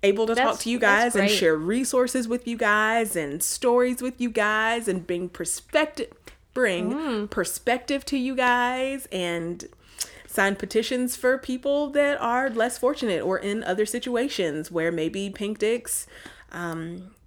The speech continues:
Speaker 1: were not as forgiving or following protocol or being as sensible or have training.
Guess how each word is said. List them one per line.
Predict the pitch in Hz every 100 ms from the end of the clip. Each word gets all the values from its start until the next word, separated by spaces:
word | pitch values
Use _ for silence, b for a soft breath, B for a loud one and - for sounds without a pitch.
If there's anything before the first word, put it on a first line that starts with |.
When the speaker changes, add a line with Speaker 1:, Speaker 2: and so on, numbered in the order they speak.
| _ _ _ - -
Speaker 1:
were | 185 190
not | 196 208 202 -
as | 175 175
forgiving | - 175 175 170 160 160 165
or | 170 170 165 160
following | 160 151 175 175
protocol | 180 180 180 185 170 165 170
or | 170 170
being | 170 165 180
as | 175
sensible | 190 190 170 165 160 -
or | 156 165
have | 180 175 -
training. | 196 180 101 -